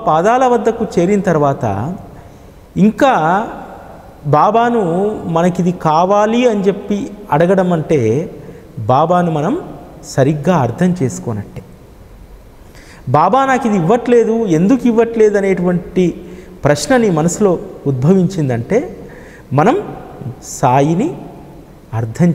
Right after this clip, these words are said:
చేసుకోనట్టే. కొన్ని ఏళ్ళ సావాసం చేసినా, కొన్ని కోట్ల నామజపం చేసినా, కొన్ని వందల పారాయణలు చేసినా, కొన్ని లక్షల అభిషేకాలు చేసినా, కొన్ని వేల పూలతో, స్వర్ణ పుష్పాలతో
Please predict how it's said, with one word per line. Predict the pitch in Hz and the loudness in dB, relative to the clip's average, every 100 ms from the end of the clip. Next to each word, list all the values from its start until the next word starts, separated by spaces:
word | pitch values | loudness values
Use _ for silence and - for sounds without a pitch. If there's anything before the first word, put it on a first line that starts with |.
| - | 0
చేసుకోనట్టే. | 123 - - 107 95 - 104 101 - - - - - | -4 -4 -6 -6 -8 -4 -4 -4 -6 -16 -20 -20 -2
కొన్ని | 135 123 117 107 123 | 0 2 2 4 4
ఏళ్ళ | 175 175 - | 4 2 0
సావాసం | 139 127 135 131 127 120 | -2 0 0 0 -2 -2
చేసినా, | 120 - 123 135 185 - - - - - - | -4 -4 -6 -4 -6 -12 -20 -20 -20 -20 -4
కొన్ని | - 127 120 - | 0 0 0 -2
కోట్ల | - 151 - 180 147 | 0 0 2 0 0
నామజపం | 127 139 135 131 131 123 | -2 -2 -4 -4 -4 -2
చేసినా, | 117 110 123 135 214 - - - - | -2 -4 -6 -6 -8 -12 -20 -8 -2
కొన్ని | 123 110 98 | 0 0 0
వందల | 117 160 196 165 | 0 2 2 0
పారాయణలు | 131 123 131 135 123 113 107 | 0 0 0 0 -2 -6 -6
చేసినా, | 117 104 123 139 240 - - - - - | -6 -4 -4 -4 -4 -8 -20 -20 -20 -2
కొన్ని | 139 127 113 | 0 2 2
లక్షల | 117 - 190 151 | 0 0 2 2
అభిషేకాలు | 113 147 175 156 135 123 120 | 0 -2 0 0 0 -2 -2
చేసినా, | 120 - 120 147 254 - - - - - - | -4 -4 -4 -2 -4 -8 -18 -20 -20 -4 0
కొన్ని | 135 127 110 | 2 2 2
వేల | 135 180 180 - | 4 4 2 0
పూలతో, | 143 156 151 151 190 285 - - - - | -2 2 2 2 2 0 -4 -14 -16 -12
స్వర్ణ | - 139 151 165 - | -2 0 2 0 0
పుష్పాలతో | 147 - - 175 175 170 180 | -2 -2 0 2 2 2 0